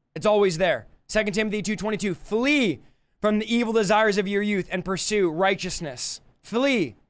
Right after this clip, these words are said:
flee, run, okay? Number four, tell me if you guys like the points on screen. It takes a little more time, but I'll do it every time. Number four,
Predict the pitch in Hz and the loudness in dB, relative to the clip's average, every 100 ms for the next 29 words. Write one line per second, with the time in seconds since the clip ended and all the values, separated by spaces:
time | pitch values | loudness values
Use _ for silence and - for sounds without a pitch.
0 | _ _ _ - 269 302 208 143 190 247 | _ _ _ -4 2 2 2 0 2 2
1 | 185 113 - _ - 180 214 214 _ _ | 0 -4 -18 _ -2 0 0 -2 _ _
2 | _ _ 175 220 226 226 240 240 170 120 | _ _ -2 2 2 0 2 4 2 -2
3 | - _ _ _ _ _ _ _ _ _ | -12 _ _ _ _ _ _ _ _ _
4 | _ _ 185 196 208 208 190 202 185 156 | _ _ -2 0 2 0 2 0 -2 -6
5 | 202 196 180 - 208 208 196 185 170 196 | -4 -4 -6 -6 -4 -2 -2 -6 -2 -2
6 | 196 190 180 196 208 196 170 180 175 160 | 0 -2 0 0 0 0 0 0 0 -2
7 | 165 139 113 _ - 175 190 208 220 160 | -6 -8 -8 _ -8 -6 -4 0 2 2